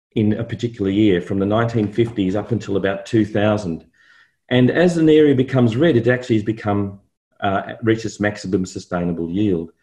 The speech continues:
And as you see, by the year two thousand, pretty well all the oceans except for the Antarctic have reached their maximum sustainable yield, which does tell us something about the pressure that people are putting on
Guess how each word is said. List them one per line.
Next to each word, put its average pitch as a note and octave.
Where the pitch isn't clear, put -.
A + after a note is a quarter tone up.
And B2+
as C#3+
you C3
see, C#3+
by B2+
the A#2+
year C#3+
two C#3
thousand, C3
pretty C3
well B2
all D#3+
the D3
oceans B2+
except A#2+
for A2
the G#2
Antarctic G2+
have F#2+
reached F#2+
their F#2
maximum F#2
sustainable F2+
yield, F2+
which B2
does D#3+
tell C3+
us A#2+
something A#2+
about G2+
the G2
pressure A#2+
that F2+
people A2+
are F2
putting F#2
on F#2